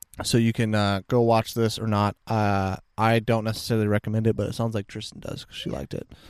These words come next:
Speaker 1: Um, spoilers. Tristan was asking about the tattoo that said one four three. Um,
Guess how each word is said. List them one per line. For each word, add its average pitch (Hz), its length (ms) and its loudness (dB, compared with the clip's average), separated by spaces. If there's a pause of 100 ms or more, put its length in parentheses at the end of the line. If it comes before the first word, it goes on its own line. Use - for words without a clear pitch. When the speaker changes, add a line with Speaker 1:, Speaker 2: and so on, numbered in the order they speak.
(480)
Speaker 1:
Um, 131 640 0 (1040)
spoilers. 180 540 4
Tristan 139 340 0
was 127 120 8
asking 123 300 4
about 113 160 0
the 113 80 -2
tattoo 131 420 -2
that 254 80 -8
said 123 180 -4
one 113 240 -2
four 113 260 4
three. 131 500 2 (960)
Um, 117 600 4